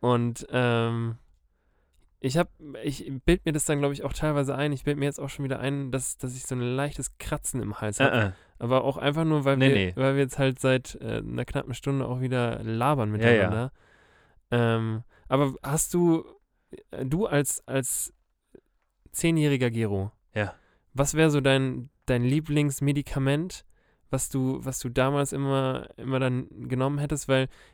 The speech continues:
Speaker 1: ich mit meinem leichten Kratzen jetzt hätte aber sowas von safe mir so ein Lemonzin reingeschmissen.
Speaker 2: Boah, Lemonzin fand ich immer scheiße.
Speaker 1: Was?
Speaker 2: Ich fand immer die, ich fand immer irgendwie die Hustensäfte fand ich gut. Ich fand
Speaker 1: Okay.
Speaker 2: so,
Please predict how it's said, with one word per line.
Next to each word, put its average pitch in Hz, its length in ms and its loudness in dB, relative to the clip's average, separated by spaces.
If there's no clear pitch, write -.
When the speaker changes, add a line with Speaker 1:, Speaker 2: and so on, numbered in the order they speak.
Speaker 1:
ich - 180 -2
mit 165 100 -2
meinem 131 220 2
leichten 143 320 -4
Kratzen - 400 -6
jetzt 104 320 -6
hätte 131 280 0
aber 117 260 2
sowas 151 320 -2
von 131 160 -4
safe - 580 -2
mir 120 160 2
so 117 120 -2
ein 113 80 0
Lemonzin 120 760 0
reingeschmissen. 101 600 -6
Speaker 2:
Boah, 120 120 4
Lemonzin 139 520 2
fand 143 180 -4
ich 127 80 -4
immer 117 180 -2
scheiße. 101 520 -4
Speaker 1:
Was? - 420 2
Speaker 2:
Ich - 120 -10
fand 143 160 2
immer 135 180 0
die, 127 340 2
ich - 80 -18
fand 139 180 -2
immer 123 160 -2
irgendwie 123 280 -4
die 117 160 -4
Hustensäfte 104 680 -4
fand 95 180 -10
ich - 140 -16
gut. 87 340 -12
Ich - 60 -12
fand 120 120 2
Speaker 1:
Okay. 131 140 4
Speaker 2:
so, 117 320 2